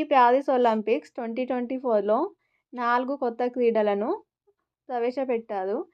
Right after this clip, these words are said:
అందులో ఒకటి స్కేట్ బోర్డింగ్, రెండు సర్ఫింగ్, మూడు స్పోర్ట్ క్లైంబింగ్, అలాగే నాలుగు బ్రేక్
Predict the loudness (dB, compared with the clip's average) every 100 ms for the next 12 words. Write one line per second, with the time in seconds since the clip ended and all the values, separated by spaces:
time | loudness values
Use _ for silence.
0 | _ _ -6 -4 0 2 4 4 4 0
1 | 0 -2 -2 -6 _ _ _ _ _ _
2 | _ _ 0 2 2 2 2 2 0 -2
3 | -6 _ _ _ -6 -2 0 2 2 2
4 | 0 -8 _ _ -2 0 -2 -6 -10 -8
5 | -10 -14 _ _ _ _ -10 -4 0 2
6 | 0 -2 -6 _ _ _ _ _ _ _
7 | _ _ _ -6 -2 -2 -4 -2 0 2
8 | 2 0 0 -4 _ _ _ _ _ _
9 | _ -8 0 4 4 4 4 4 4 4
10 | 4 0 -2 -2 -6 _ -10 0 2 2